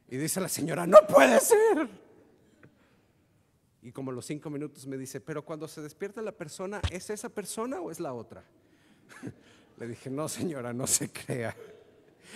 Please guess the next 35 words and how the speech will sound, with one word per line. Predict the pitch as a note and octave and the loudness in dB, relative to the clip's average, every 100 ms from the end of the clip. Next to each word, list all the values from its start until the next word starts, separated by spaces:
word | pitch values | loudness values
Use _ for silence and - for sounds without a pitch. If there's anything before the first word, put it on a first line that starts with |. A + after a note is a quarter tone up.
| G#3+ - | -10 -6
No, | C#3 B2+ A3+ | -4 -4 -2
no | D#3 | -4
existen | D3+ - F3+ - D#3+ | -4 -4 -6 -8 -10
los | C#3 - | -10 -8
trasplantes | G3 F#3 D#3+ E3+ D3 E3+ E3 | -8 -8 -8 -12 -10 -12 -10
de | D3 | -8
cerebro. | E3 D#3+ D#3+ E3 D3+ - C#3+ - - | -8 -6 -6 -6 -8 -10 -14 -16 -12
Y | F#3 | -8
si | D#3+ F3+ | -6 -6
existieran, | - F#3+ - A3 G#3+ G3 | -6 -8 -4 -4 -2 -2
ya | G3 | -4
yo | F#3 | -4
me | F3+ | -6
hubiera | E3 E3+ | -8 -8
hecho | D#3+ - C3+ | -10 -10 -10
uno." | B2 G2+ - _ _ _ _ _ _ _ - _ _ _ _ _ _ - - _ _ _ - _ | -10 -14 -18 _ _ _ _ _ _ _ -20 _ _ _ _ _ _ -20 -20 _ _ _ -20 _
Pero | - E3+ E3+ - | -4 -4 -4 -6
hay | E3 A#3+ | -6 -6
unos | A3+ F#3+ | -8 -12
casos | - G3 G3 F#3 - - | -10 -10 -10 -16 -16 -14
tremendos | D3 C#3 F3+ A#3 D#3 A3 - - _ _ _ _ _ _ _ _ _ _ _ _ _ _ _ _ _ _ _ _ _ _ _ _ _ - | -10 -8 -8 -8 -10 -12 -16 -20 _ _ _ _ _ _ _ _ _ _ _ _ _ _ _ _ _ _ _ _ _ _ _ _ _ -12
que | D#3 | -6
uno | D#3+ G3 G3 | -4 -2 -2
ve | E3 F#3 A3+ G3 B2+ | -4 -4 -6 -8 -12
y | D#3+ | -10
realmente | D3 E3+ F#3 F#3 - F3 | -8 -6 -6 -8 -8 -10
dice, | E3+ D3 | -10 -12
"Wow, | G2+ C#3+ E3+ D3+ A#2+ | -14 -14 -12 -12 -14
la | B2 | -16
persona | A#2+ B2 A2+ D3+ D3 | -16 -16 -14 -12 -10
debe | D3+ D3 | -10 -12
pasar | - A2+ D3+ | -14 -16 -16
por | C3+ A#2+ | -14 -14
mucho, | G#2+ D3+ G3+ - G2 | -10 -10 -12 -14 -18
¿verdad?" | F2 G#2 F2+ D3 | -18 -20 -20 -20